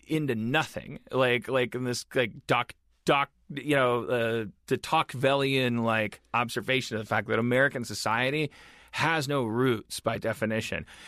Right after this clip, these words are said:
no matter how much the average white family with a white picket fence and two dogs wants to, you know, like,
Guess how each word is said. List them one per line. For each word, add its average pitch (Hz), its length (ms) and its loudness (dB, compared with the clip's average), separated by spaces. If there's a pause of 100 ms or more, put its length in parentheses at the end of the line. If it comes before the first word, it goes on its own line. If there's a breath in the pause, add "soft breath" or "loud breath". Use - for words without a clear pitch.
no 135 180 2
matter 143 280 4
how 139 160 2
much 139 360 0
the 117 180 -2
average 117 400 0
white 113 260 0
family 110 300 0
with 107 100 -2
a 104 40 -2
white 107 200 0
picket 101 240 -4
fence 107 320 0
and 98 100 -4
two 107 140 -2
dogs 101 420 0 (220 loud breath)
wants 123 240 2
to, - 240 -6
you 143 120 0
know, 98 280 0 (180)
like, 135 320 -2